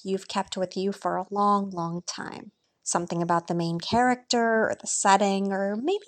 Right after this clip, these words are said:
just the time in your life you discovered it. I want to know more about that. My name is Malavika Praseed, and this is Your Favorite Book.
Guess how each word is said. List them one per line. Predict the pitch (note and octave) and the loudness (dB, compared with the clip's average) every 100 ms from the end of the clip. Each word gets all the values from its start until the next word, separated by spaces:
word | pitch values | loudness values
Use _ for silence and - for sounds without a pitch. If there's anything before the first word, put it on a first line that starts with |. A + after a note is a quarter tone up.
| G#4+ | -4
just | F#4 - | -4 -4
the | - | -8
time | - C#4+ C#4+ | 0 2 2
in | C4+ | 2
your | C4 | 2
life | B3 A#3+ A#3 - | 4 2 2 -4
you | A3+ | -6
discovered | A#3+ - D4 - G#3 | -4 -2 0 0 -4
it. | - _ _ _ _ _ _ | -8 _ _ _ _ _ _
I | D4+ | 2
want | D4+ C4+ | 4 4
to | A3 | 2
know | G3+ | 2
more | F3+ E3+ - | 0 0 0
about | - G#3 - | 0 -4 -2
that. | - - _ _ _ _ _ _ _ - | -2 -2 _ _ _ _ _ _ _ -4
My | G3 | -2
name | F#3 F3+ | 0 -2
is | F#3 - | -4 0
Malavika | F#3+ F#3 F3+ F#3+ G#3 | 0 0 0 -4 -4
Praseed, | - F#3+ - C#4 F4 - _ _ | -4 -2 0 0 0 -2 _ _
and | G#3+ G3 | -4 0
this | G4+ - | 0 0
is | G#3+ G#3 G#3+ | -2 -2 -4
Your | G#3 G3 A3 A#3 | -6 -2 0 0
Favorite | A#3 - F3+ F3+ F3+ - | -4 -6 -6 -4 -8 -8
Book. | - - - | -14 -14 -20